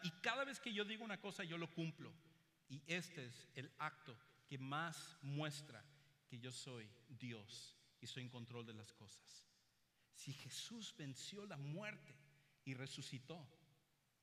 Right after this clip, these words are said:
¿qué no puede vencer Jesús? ¿Qué no puede Él vencer? No hay absolutamente nada que Él no pueda vencer. Y por lo tanto, la reacción de Tomás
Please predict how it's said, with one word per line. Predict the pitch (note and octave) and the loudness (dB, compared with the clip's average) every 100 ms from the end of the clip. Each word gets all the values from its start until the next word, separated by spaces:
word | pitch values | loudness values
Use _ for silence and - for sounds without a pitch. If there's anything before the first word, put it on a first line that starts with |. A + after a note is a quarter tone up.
| _ _ _ _ - - | _ _ _ _ -20 -6
¿qué | D#3 | -2
no | F#3 | 0
puede | F3+ F3+ | -2 -4
vencer | F3+ F3 - F3+ | -4 -6 -6 -6
Jesús? | F3 - G#3 - - - - _ _ _ _ _ - - - - - | -8 -8 -12 -14 -18 -20 -20 _ _ _ _ _ -20 -20 -20 -20 -4
¿Qué | G3+ | 0
no | A3+ | 0
puede | G#3+ G#3+ A3+ G#3+ | 0 0 2 2
Él | A3 | 2
vencer? | G3+ F#3+ - G#3+ E3 C3+ - - - - - | 0 -2 -2 -4 -4 -10 -18 -20 -20 -20 -10
No | C3+ | -4
hay | C#3 | -2
absolutamente | C#3 - C3+ C3 C3 B2 A#2+ A#2+ | -2 -4 -6 -6 -4 -6 -6 -4
nada | A#2+ A#2 A#2 | -4 -4 -6
que | A#2 | -8
Él | A2 | -6
no | A2 | -8
pueda | - A2 A2 | -8 -8 -6
vencer. | G#2 G2+ - G#2 A2 - _ - - - _ | -8 -12 -12 -16 -20 -20 _ -20 -20 -20 _
Y | B2 | -6
por | A#2+ B2 | -2 -2
lo | A#2+ | 0
tanto, | C#3 C#3+ C#3+ | -2 -2 -4
la | A#2+ | -6
reacción | A#2 A2 - - D#3 | -6 -6 -4 -4 -4
de | E3 | -6
Tomás | - B2+ C#3 C#3 - - | -6 -4 -4 -4 -8 -14